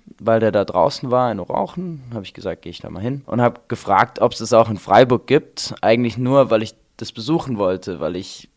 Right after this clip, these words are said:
finde, dass es eine coole Veranstaltung ist. Und dann hat er gesagt, „Hm, ich glaube nicht, wenn nicht, mach doch selber.“ Und das war eine ziemlich spontane Entscheidung. Dann habe ich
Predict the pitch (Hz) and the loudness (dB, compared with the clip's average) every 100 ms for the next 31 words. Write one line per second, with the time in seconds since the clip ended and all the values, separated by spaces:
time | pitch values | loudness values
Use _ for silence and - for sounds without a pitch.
0 | _ - 123 117 113 - 107 107 104 101 | _ -8 -4 -2 -2 -4 -8 -8 -14 -8
1 | 123 107 78 - - 104 101 87 60 - | -6 -4 -4 -4 -4 -4 -4 -6 -10 -10
2 | - 95 95 101 107 92 92 85 95 - | -10 -10 -8 -8 -6 -8 -8 -8 -8 -8
3 | - 107 123 120 _ _ _ - _ - | -14 -12 -12 -14 _ _ _ -20 _ -20
4 | - 90 104 101 101 123 175 - 139 123 | -6 2 4 2 0 2 0 -2 -14 -18
5 | _ - 113 113 113 113 107 - 87 - | _ -6 -2 0 0 -2 -4 -4 -10 -6
6 | 87 87 - - _ _ _ _ - 98 | -4 -4 -6 -10 _ _ _ _ -6 -4
7 | 101 107 - 98 104 104 - 113 110 - | -4 -6 -2 0 2 0 -6 -6 -6 -4
8 | - 92 104 104 98 95 - 92 147 156 | -6 -4 -4 -2 -2 -4 -4 -2 -2 -2
9 | 127 113 104 98 101 - - 123 | -4 -2 -4 -4 -6 -8 -14 -16